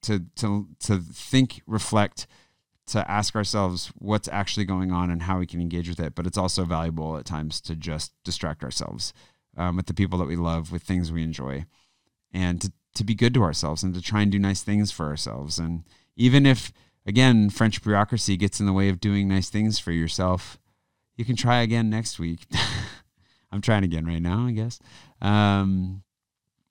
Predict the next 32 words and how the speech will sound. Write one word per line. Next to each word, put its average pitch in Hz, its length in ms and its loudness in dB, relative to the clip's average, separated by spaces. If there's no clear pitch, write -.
and 107 100 -4
just 104 160 -6
see 104 120 -2
where 104 140 0
things 92 340 -4
leave 87 240 -4
you. - 200 -10
But - 220 -12
yeah, 107 360 6
I'm 120 100 -4
feeling 147 260 4
hopeful. 82 440 0
I'm 98 100 -10
feeling 110 240 0
good. 87 340 -2
And 87 360 -2
I 98 60 -6
think, 127 240 0
honestly, 98 460 0
give 110 120 0
it 107 40 2
another 101 160 2
couple 87 180 -4
days. 85 240 -2
I 87 40 -4
think 90 120 -4
I'll 85 60 -2
be 85 140 -2
right, 80 280 -4
right 90 200 0
as 82 160 -4
rain 82 300 -4